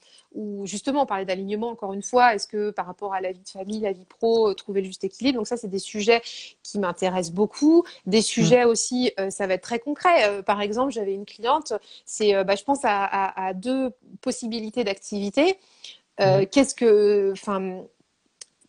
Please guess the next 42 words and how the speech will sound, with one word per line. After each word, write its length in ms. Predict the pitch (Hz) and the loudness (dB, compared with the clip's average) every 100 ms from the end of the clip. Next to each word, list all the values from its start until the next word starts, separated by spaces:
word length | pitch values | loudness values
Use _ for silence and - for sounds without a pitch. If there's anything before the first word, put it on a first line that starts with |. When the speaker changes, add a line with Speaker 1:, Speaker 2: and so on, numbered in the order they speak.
| _ _ | _ _
Speaker 1:
qu'est-ce 220 | - 254 | 2 2
qu'on 180 | - 240 | 2 0
en 100 | 247 | 0
fait 180 | 254 - | 2 0
de 40 | |
ces 100 | - | 2
deux 140 | 226 233 | -4 -2
possibilités ? 680 | 233 - 226 247 262 269 247 - - 208 | -4 -6 -6 -4 0 -2 -2 -10 -6 0
Donc 160 | 220 | 4
là, 160 | 277 262 | 6 6
Speaker 2:
Hmm. 180 | 139 120 - | 2 -2 -8
Speaker 1:
moi, 160 | 220 254 | 0 2
l'idée, 260 | 254 240 | 2 0
c'est 120 | 285 233 | -2 -2
pas 140 | 226 | -4
de 60 | 208 | -4
lui 100 | 220 | -4
dire, 200 | 254 214 | -2 -2
bah, 100 | 196 | -4
le 120 | 214 | -4
tarot, 300 | 240 233 262 | -2 0 0
il 60 | |
t'a 120 | 226 202 | -2 -8
dit 120 | 220 | -8
que 40 | |
c'est 140 | - 214 | -8 -6
le, 160 | 202 202 | -4 -4
le, 460 | 196 190 190 185 | -4 -4 -4 -6
la 120 | 185 | -8
possibilité 800 | 196 220 - 220 220 214 240 240 | -8 -10 -8 -6 -4 -2 0 4
une 160 | 254 214 | 4 4
et 60 | |
pas 140 | 196 196 | 2 0
la 80 | 190 | 0
possibilité 840 | 196 - 214 185 185 190 202 196 | -2 -6 -8 -8 -8 -8 -2 2
deux, 160 | 254 | 4
c'est 140 | 381 208 | 4 2
d'é-, 120 | 196 | -6
plutôt 280 | - 247 311 | -6 0 2
d'évaluer 480 | 254 208 202 196 196 | 2 0 -2 0 2
les 120 | 196 | 2
deux 180 | 185 359 | 2 0